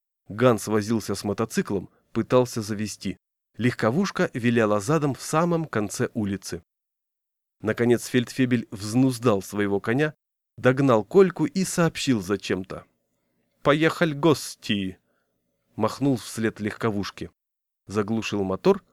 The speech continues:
добавил. «Весь ночь, до утра!» Взял Кольку под руку,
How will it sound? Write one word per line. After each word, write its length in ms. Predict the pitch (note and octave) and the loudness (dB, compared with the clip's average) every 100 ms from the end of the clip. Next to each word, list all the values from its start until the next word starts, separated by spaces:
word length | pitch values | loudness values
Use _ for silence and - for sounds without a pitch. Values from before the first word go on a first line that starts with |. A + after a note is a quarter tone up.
| _ | _
добавил. 540 | G#2+ C#3 A#2 F#2+ F2 - _ _ _ _ _ - | -2 2 2 2 -2 -6 _ _ _ _ _ -2
«Весь 360 | A#2+ D#3+ - | 2 2 4
ночь, 400 | C#3 A2 - - _ _ _ | 4 4 0 -10 _ _ _
до 160 | - F3 | 4 8
утра!» 460 | G3 D3+ - F#2 _ _ _ _ _ _ _ _ _ _ _ | 8 6 0 -2 _ _ _ _ _ _ _ _ _ _ _
Взял 340 | - G2+ A#2+ G#2 | -8 2 4 4
Кольку 380 | - G#2+ - - | 2 0 0 2
под 240 | F#3+ D#3 | 4 4
руку, 300 | A2 - F2 | 0 -2 -10